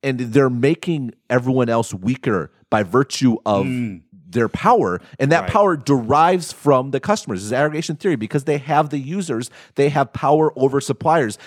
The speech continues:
Speaker 1: and you're starting to see that cycle sort of kick in. There's this, we'll put it in the show notes. I've linked to it a few times, linked to it in this article,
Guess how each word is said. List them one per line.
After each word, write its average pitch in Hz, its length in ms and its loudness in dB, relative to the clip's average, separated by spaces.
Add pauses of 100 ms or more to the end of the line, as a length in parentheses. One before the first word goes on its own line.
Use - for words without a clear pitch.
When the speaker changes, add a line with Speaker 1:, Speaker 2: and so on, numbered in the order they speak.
(200)
Speaker 1:
and 139 140 -2
you're 135 160 4
starting 180 500 2
to 143 100 -6
see 185 300 -10
that 147 240 -2
cycle 151 400 -2
sort 131 160 -4
of 107 80 -6
kick - 180 -6
in. 165 140 0
There's 120 200 2
this, 135 180 -2 (240)
we'll 131 180 2
put 170 160 2
it 180 60 4
in 160 60 -4
the 165 60 0
show 143 200 2
notes. 135 180 0
I've 110 160 -2
linked 143 160 -4
to 156 60 -2
it 120 60 0
a 98 40 -2
few 139 180 -8
times, 123 200 -6
linked 123 140 -8
to 135 40 -4
it 113 80 -6
in 117 60 -2
this 135 100 0
article, 113 460 2